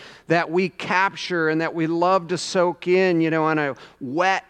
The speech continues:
and cold and dreary day. We love the sun because it, it warms us and, and it touches our skin. It's the imprint that goes into the wax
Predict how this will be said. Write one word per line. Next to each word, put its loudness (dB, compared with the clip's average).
and -4
cold 2
and 0
dreary 2
day. 2
We 0
love -2
the -4
sun 0
because -2
it, 0
it -2
warms 0
us -4
and, -8
and 0
it -6
touches -4
our -2
skin. 0
It's -4
the 0
imprint 0
that -8
goes -6
into 0
the -6
wax -14